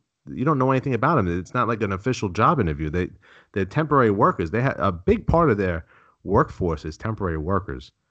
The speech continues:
which is, to me, if you're censoring people, you should have professional people working for you.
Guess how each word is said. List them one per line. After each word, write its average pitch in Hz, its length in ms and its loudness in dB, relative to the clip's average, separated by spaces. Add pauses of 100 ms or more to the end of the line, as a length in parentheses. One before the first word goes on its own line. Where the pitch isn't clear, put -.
(260)
which 92 200 -4
is, 92 160 -2
to - 140 -4
me, 110 360 2
if 90 140 -4
you're 131 100 4
censoring 120 520 -2
people, 82 460 -6
you 107 140 -6
should 101 200 -2
have 98 220 0
professional - 540 0
people 73 280 -6
working 71 280 -4
for 73 100 -10
you. 71 180 -4